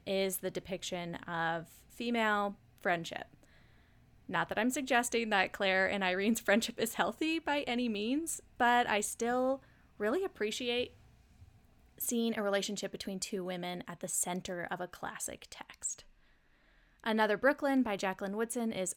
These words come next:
also a book that addresses race, colorism, sexism, and class, but what it's really about is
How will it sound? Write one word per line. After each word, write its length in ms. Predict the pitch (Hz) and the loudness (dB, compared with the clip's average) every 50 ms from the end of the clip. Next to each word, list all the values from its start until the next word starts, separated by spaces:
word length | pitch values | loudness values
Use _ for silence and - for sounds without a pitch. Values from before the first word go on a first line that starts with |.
| - | 2
also 300 | - 247 302 294 - 262 | 2 4 4 4 2 0
a 60 | 220 208 | 0 0
book 260 | - 196 185 - - | 0 -2 -4 -4 -4
that 280 | 190 170 170 170 165 - | -2 0 2 2 0 0
addresses 520 | - 190 - - - 170 - - - - 233 | -4 -8 -6 -4 -6 -6 -6 -8 -8 -4 0
race, 360 | 254 269 277 262 254 - - | 2 2 2 2 0 -4 -6
colorism, 720 | - - - 208 214 220 220 226 226 233 220 214 214 220 214 | -6 -4 -2 0 0 0 0 -2 -2 -2 -2 -4 -4 -4 -4
sexism, 800 | - - 196 185 - - - 214 202 208 202 196 196 196 190 - | -4 -2 -2 -2 -2 -4 -6 -6 -4 -4 -4 -4 -4 -6 -6 -8
and 180 | 156 165 - | -10 -10 -12
class, 580 | - - - 294 294 285 285 269 262 - - - _ _ _ _ _ _ _ _ _ _ _ _ _ _ _ _ _ _ - | -12 -8 -2 0 0 0 0 -2 -6 -10 -14 -16 _ _ _ _ _ _ _ _ _ _ _ _ _ _ _ _ _ _ 2
but 420 | 240 226 220 220 - - - - _ _ _ _ _ _ _ _ _ _ _ _ _ - | 4 4 4 4 2 -2 -6 -16 _ _ _ _ _ _ _ _ _ _ _ _ _ -4
what 180 | 208 214 214 202 | 0 2 2 2
it's 240 | 196 202 - - | 2 -2 -4 -4
really 340 | 208 208 202 202 202 - - _ - | -2 0 0 0 0 -2 -4 _ -4
about 800 | 202 190 175 170 - 190 202 269 294 214 175 180 - - - - - _ _ _ - | -4 -4 -2 0 2 2 4 6 6 4 4 2 0 -6 -12 -16 -18 _ _ _ -2
is 440 | 208 190 190 180 180 175 - - | 0 2 2 2 0 0 -4 -6